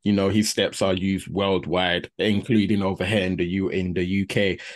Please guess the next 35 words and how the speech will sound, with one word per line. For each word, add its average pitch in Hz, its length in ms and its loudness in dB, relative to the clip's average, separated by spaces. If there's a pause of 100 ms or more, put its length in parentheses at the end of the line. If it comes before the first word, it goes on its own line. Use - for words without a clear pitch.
(300)
Um, 131 460 6
and 135 160 6
these 147 180 6
baby 135 300 4
steps, 117 440 2
I 110 120 2
mean, 110 320 8
millions 117 420 4
of 107 140 2
people 104 320 2
have 98 380 -2
testified 104 640 0
just - 180 -2
how 104 180 2
useful 101 640 2
it's 98 140 0
been 101 240 2
for 98 180 -2
them, 104 440 2 (440)
um, 98 420 2
to - 160 0
be 104 220 2
able 101 260 2
to 101 300 2
achieve 107 420 2
financial 101 480 0
freedom, 98 640 0 (280)
or 127 260 8
at 107 120 4
least, 113 480 2
um, 107 280 4
achieve 110 420 2
certain 104 340 2
steps, - 720 0
um, 101 320 2